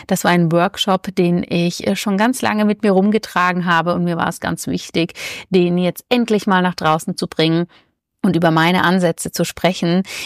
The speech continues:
wie wir es eben schaffen, so viele unterschiedliche Dinge im Leben für uns zu halten, zu kreieren,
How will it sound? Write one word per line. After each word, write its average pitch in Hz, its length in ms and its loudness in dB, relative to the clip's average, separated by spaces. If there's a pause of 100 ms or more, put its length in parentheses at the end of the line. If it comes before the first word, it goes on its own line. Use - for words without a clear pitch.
(100)
wie 202 160 2
wir 208 100 4
es 175 120 -2
eben 170 240 0
schaffen, - 580 -2
so 185 520 2
viele 220 560 0
unterschiedliche 220 840 0
Dinge 202 480 2
im 180 180 2
Leben 170 460 2
für - 220 -8
uns 185 340 -2
zu 185 180 -4
halten, 185 800 0
zu - 160 -4
kreieren, 202 920 0